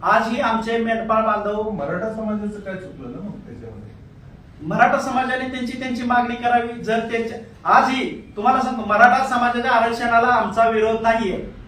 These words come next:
Speaker 1: ज-, त्यांची जी मागणी, त्या मनोज जरांगे पाटील कायम धनगर आरक्षणाला पाठिंबा देत आहेत आणि त्यांनी दिलेला आजपर्यंत. ओबीसीचे नेते छगन भुजबळ, पंकजाताई मुंडे, क-, छगन भुजबळ आणि विशेषतः धनगर आरक्षणाविषयी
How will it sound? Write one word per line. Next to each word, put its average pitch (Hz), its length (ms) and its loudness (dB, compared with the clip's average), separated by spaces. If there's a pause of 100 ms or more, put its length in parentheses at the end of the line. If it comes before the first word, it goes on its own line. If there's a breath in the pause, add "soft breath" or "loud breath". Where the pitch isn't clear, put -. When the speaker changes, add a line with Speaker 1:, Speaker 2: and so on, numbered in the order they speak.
(300)
Speaker 1:
ज-, - 380 -10
त्यांची 226 340 0
जी 262 320 -4
मागणी, 247 560 2
त्या 226 520 4
मनोज 226 240 2
जरांगे 240 300 4
पाटील 240 400 -2 (240)
कायम 233 360 6
धनगर 226 260 2
आरक्षणाला 226 560 4
पाठिंबा 220 420 2
देत 208 240 2
आहेत 233 260 2 (420)
आणि 208 300 0
त्यांनी 240 200 0
दिलेला 254 380 6
आजपर्यंत. 226 460 4 (360)
ओबीसीचे 247 520 -2
नेते 247 580 0 (600)
छगन 233 240 2
भुजबळ, 247 280 0
पंकजाताई 240 760 2
मुंडे, 233 280 -2
क-, 226 420 2
छगन 277 240 6
भुजबळ 240 260 -2
आणि 233 240 4
विशेषतः 233 400 -4
धनगर 220 260 0
आरक्षणाविषयी 220 680 -2